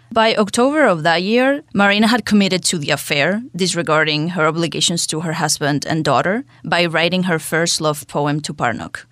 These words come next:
Prior to the affair, Parnok's poetry had not shown the originality of expression that her later works would evidence.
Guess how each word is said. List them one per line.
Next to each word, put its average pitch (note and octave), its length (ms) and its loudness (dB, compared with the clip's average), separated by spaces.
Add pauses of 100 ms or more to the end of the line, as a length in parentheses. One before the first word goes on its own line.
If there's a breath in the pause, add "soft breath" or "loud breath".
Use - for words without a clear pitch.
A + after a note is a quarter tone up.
(120)
Prior G#3+ 400 2
to F#3+ 300 -2
the E3 140 -2
affair, D#3+ 600 0
Parnok's A3+ 400 2
poetry G3+ 440 2
had F#3 140 2
not F3 180 2
shown E3+ 320 0
the D#3+ 140 -2
originality E3 880 0
of F3 120 -4
expression F3 800 -2
that E3 260 0
her F3 220 -2
later F#3 400 0
works E3 380 -2
would D3+ 180 -4
evidence. - 580 -6